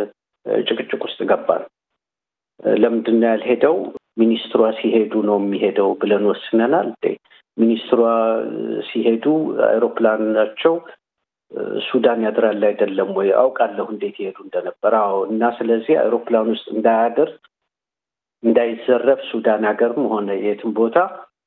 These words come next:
ለዛ እኮ ነው ይሄዳል ተባብለን መጀመሪያ የተዋዋልነው። አይ አይሮፕላኑ እንትን ወስነናል፣ ፓይለቶቹ ላይ ወርዱ ተቆልፎ ሊያድር ብለው፣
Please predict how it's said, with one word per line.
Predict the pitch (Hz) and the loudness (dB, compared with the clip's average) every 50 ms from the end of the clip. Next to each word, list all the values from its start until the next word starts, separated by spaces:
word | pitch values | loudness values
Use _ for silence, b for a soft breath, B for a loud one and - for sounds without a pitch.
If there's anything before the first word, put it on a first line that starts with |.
| _ _ _ _ _ _ _ _ - | _ _ _ _ _ _ _ _ -2
ለዛ | 113 117 120 113 - 127 | 2 2 2 2 2 0
እኮ | 117 - - - 110 | 0 0 0 -2 -2
ነው | 104 107 104 | 0 0 0
ይሄዳል | 104 101 101 110 110 110 104 101 95 98 98 98 98 104 104 101 | 0 0 0 0 0 2 0 0 0 -4 -10 -10 -8 -8 -8 -4
ተባብለን | - 117 104 101 101 98 104 104 104 95 101 | -2 0 2 2 2 0 0 -2 -2 -2 -2
መጀመሪያ | 104 104 - 110 104 104 101 101 98 98 | -4 -2 -2 -2 0 0 0 0 0 -2
የተዋዋልነው። | 95 95 - 107 95 95 95 92 92 92 95 92 95 95 92 - - | -2 -2 0 2 2 2 2 0 -2 -4 -4 -4 -4 -4 -2 0 0
አይ | 107 113 123 135 151 - | 0 2 2 0 0 0
አይሮፕላኑ | 107 110 110 110 113 113 - - 120 110 107 107 110 110 110 107 104 101 104 104 | 0 0 0 0 -2 -4 -4 -2 0 0 2 2 0 0 0 -2 -4 -4 -2 -2
እንትን | 101 104 104 104 - - 104 104 104 104 101 | 0 0 -2 -4 -4 -4 -4 -4 -2 -4 0
ወስነናል፣ | 104 107 104 - - 120 104 101 98 101 101 98 92 | 0 0 -2 -2 -8 -6 -4 -2 0 2 2 0 0
ፓይለቶቹ | - - 110 104 110 107 104 - 120 110 - - - | 2 2 2 2 2 0 0 0 0 -2 -2 -4 0
ላይ | 110 110 110 | 0 2 2
ወርዱ | 113 117 117 113 117 156 170 190 196 B B B _ _ _ - | 4 2 0 0 2 0 0 0 0 B B B _ _ _ -2
ተቆልፎ | 113 107 - 117 117 107 107 - 123 110 | -2 2 2 0 0 0 -2 0 0 2
ሊያድር | 101 101 92 90 - 107 95 - - - _ _ _ _ _ _ _ _ _ | 2 2 2 2 2 0 -2 -2 -4 -14 _ _ _ _ _ _ _ _ _
ብለው፣ | - 117 117 139 165 | 0 2 4 4 2